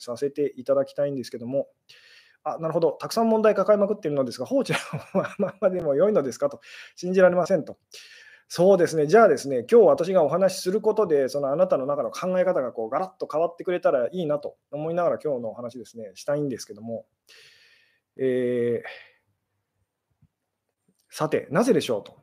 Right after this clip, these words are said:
なぜ問題を解決しない勇気っていうのはですね、あの、大事なんでしょうと。えー、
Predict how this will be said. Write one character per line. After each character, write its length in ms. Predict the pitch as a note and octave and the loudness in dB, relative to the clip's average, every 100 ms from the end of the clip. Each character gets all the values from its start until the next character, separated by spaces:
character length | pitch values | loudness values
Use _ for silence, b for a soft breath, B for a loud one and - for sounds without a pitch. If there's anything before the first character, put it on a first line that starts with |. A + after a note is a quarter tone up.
| _ | _
な 140 | F3+ C4 | -4 0
ぜ 80 | G3 | 4
問 200 | E3+ F#3 | 6 12
題 120 | F#3 | 12
を 80 | F3+ | 10
解 160 | E3 | 2
決 160 | F3 - | -4 -6
し 60 | |
な 100 | F3 | -4
い 60 | E3 | -4
勇 140 | G#3+ | -4
気 120 | - - | -6 -10
っ 20 | |
て 80 | C3 | -10
い 20 | |
う 40 | |
の 40 | A2+ | -8
は 40 | |
で 80 | G#2+ | -10
す 100 | - | -12
ね、 180 | A#2 - _ - | -12 -12 _ -12
あ 140 | B2+ | -6
の、 300 | C#3 C3+ C3 | -2 0 0
大 160 | C3 E3 | 0 0
事 60 | F#3+ | 0
な 80 | |
ん 40 | B2+ | -4
で 80 | A2 | -6
し 80 | |
ょ 60 | G2+ | -14
う 40 | |
と。 80 | - _ _ _ _ _ _ _ _ _ _ _ - | -16 _ _ _ _ _ _ _ _ _ _ _ -14
え 500 | A#2+ A#2 A#2 A#2 | -8 -6 -6 -6
ー、 60 | - | -10